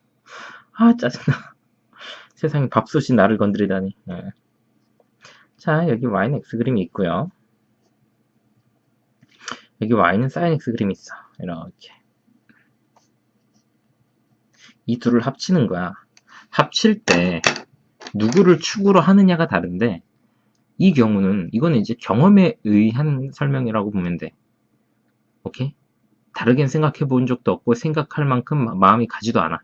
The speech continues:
Y는 X라는 이 직선을 기준으로 사인 X를 더한다라고 개념을 생각해 보면은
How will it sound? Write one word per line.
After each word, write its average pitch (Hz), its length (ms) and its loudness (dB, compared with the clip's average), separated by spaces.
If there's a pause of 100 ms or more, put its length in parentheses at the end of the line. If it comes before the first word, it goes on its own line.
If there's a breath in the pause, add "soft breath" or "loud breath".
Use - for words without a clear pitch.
(880 loud breath)
Y는 123 520 4
X라는 131 840 2
이 104 80 -6
직선을 170 520 -2
기준으로 104 360 0
사인 131 320 -4
X를 113 300 -4
더한다라고 101 680 0
개념을 95 420 -2
생각해 104 460 -8
보면은 90 420 -6